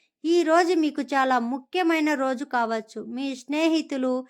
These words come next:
కుటుంబ సభ్యులతో సమయం గడపడానికి ఒక సువర్ణ అవకాశాన్ని పొందవచ్చు. మీ పనికి దూరంగా ఉండి మీ ప్రియమైన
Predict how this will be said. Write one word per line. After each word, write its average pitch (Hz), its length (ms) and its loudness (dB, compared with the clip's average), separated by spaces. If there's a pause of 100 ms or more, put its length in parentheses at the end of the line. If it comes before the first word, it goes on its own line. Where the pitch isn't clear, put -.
(240)
కుటుంబ 370 420 2
సభ్యులతో 294 680 0
సమయం 302 540 0
గడపడానికి 262 600 0
ఒక 240 200 -6
సువర్ణ 339 600 0
అవకాశాన్ని 285 640 -2
పొందవచ్చు. 226 760 -6 (760)
మీ 320 180 4
పనికి 339 480 4
దూరంగా 330 600 4
ఉండి 277 340 0
మీ 254 200 -2
ప్రియమైన 320 960 2